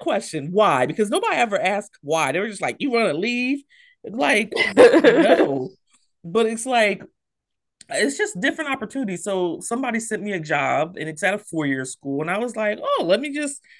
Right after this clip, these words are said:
Speaker 1: shoot my shot and just do an application and, you know,
Speaker 2: Uh-huh.
Speaker 1: turn in my resume and see what happens." Um, I wound up get-, getting an, a first interview, and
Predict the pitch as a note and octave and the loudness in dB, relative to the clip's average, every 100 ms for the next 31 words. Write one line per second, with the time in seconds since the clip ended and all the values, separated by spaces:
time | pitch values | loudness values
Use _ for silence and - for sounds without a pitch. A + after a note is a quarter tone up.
0 | _ - - C#4 C4 A#3+ - A#3 G#3+ A3 | _ -8 0 0 0 -2 0 0 0 -2
1 | F#3 A3 G3+ F#3+ F#3+ D#3+ G#3 A#3 A3+ - | -2 -2 2 2 0 -4 -2 -2 -4 -4
2 | C#3 C3+ C#3+ C#3 C#3+ F3+ C3 C3 C#3 D3+ | -4 -4 -2 -2 0 -2 -2 -4 -4 -4
3 | E3 D#3+ D3+ E3 E3 D3+ - D#3+ B2+ D#3 | -2 -2 -2 -2 -6 -8 -6 -2 0 2
4 | F#3+ G3 C3+ C3 C#3 - - - _ _ | 0 -2 -6 -6 -12 -16 -20 -20 _ _
5 | - D3+ D3+ C#3+ C3 C3 D3 D#3+ D3+ C3+ | -2 0 2 0 0 0 0 -4 -6 -4
6 | D#3+ C3 - D3 D3 D#3+ D#3+ - B2+ B2 | -4 -4 -4 -4 -4 -6 -8 -2 0 0
7 | - C3+ - D#3+ D#3+ D#3 E3+ F3 G#3 C#4 | 0 -4 -2 -6 -6 -4 -2 -2 -2 -8
8 | _ _ _ _ _ _ D3+ D#3 C#3+ C3+ | _ _ _ _ _ _ -4 0 0 0
9 | C3+ C3 C3+ | -2 -6 -10